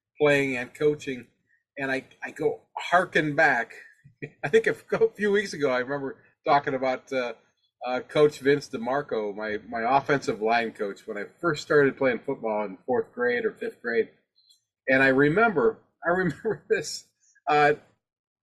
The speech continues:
you came out, you're a little kid, you know, and you got your first, uh, football uniform. And I, I remember I had, uh, I wore high co-, high, uh,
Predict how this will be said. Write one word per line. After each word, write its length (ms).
you 160
came 260
out, 300
you're 260
a 100
little 180
kid, 320
you 80
know, 200
and 180
you 100
got 220
your 80
first, 460
uh, 240
football 360
uniform. 600
And 80
I, 100
I 40
remember 320
I 80
had, 320
uh, 200
I 40
wore 400
high 200
co-, 420
high, 480
uh, 220